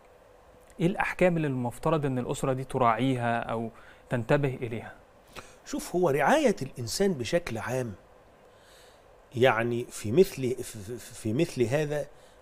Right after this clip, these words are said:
Speaker 2: تكون من قبيل فروض الكفاية.
Speaker 1: نعم.
Speaker 2: يعني لما يكون عندي يتيم، تمام؟
Speaker 1: مم.
Speaker 2: هل يستطيع المجتمع كله أن يتخلى عنه؟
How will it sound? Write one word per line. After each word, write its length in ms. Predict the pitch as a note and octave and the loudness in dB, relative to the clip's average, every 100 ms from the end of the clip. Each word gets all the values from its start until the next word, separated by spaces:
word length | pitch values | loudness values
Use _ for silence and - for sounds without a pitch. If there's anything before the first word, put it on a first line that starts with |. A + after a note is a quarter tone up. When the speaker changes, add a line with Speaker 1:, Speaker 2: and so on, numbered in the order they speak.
| - | -2
Speaker 2:
تكون 480 | B2 - F#3 E3+ C3+ | -2 4 4 4 0
من 240 | A#2+ A2+ - - - | -2 -4 -12 -12 -4
قبيل 420 | A#2 D#3 F3+ C3 | 0 2 2 0
فروض 360 | - C3 F3+ | 0 0 2
الكفاية. 640 | A#2+ - F#2+ B2+ C#3 G#2 - - - - | 0 -4 -2 4 4 2 -4 -18 -20 -6
Speaker 1:
نعم. 300 | A#2 B2 A2 F#2+ - - | -2 -2 -4 -8 -12 -6
Speaker 2:
يعني 220 | G#2 A2+ | -4 -2
لما 240 | A#2 A2+ | -2 0
يكون 260 | G#2+ - E3+ | -2 0 2
عندي 400 | B2+ D3+ B2+ A#2 | 4 2 0 0
يتيم، 400 | G#2 C#3+ C#3 F#2 - - - - - - - - | 0 -2 -2 -4 -8 -20 -20 -20 -20 -20 -20 -8
تمام؟ 280 | G#2+ D#3+ F3 - | 0 0 0 -6
Speaker 1:
مم. 140 | B2+ G#2 - - - - - | -6 -6 -10 -20 -20 -20 -6
Speaker 2:
هل 400 | A2+ B3+ A#3 B2+ - | 6 8 8 2 0
يستطيع 680 | C3+ - C3 - G#3 D#3+ - C3+ | 0 0 -4 0 4 4 4 0
المجتمع 640 | C3+ B2 - - E3 B2 | 0 0 2 4 6 6
كله 480 | G2+ - E3+ A#2 F#2+ - | 4 8 8 6 -4 2
أن 140 | G#3 A3+ | 4 6
يتخلى 600 | G3 F#3+ - A3 G3 E3+ | 6 2 2 2 6 8
عنه؟ 360 | D3+ F#3 F#3 | 8 8 6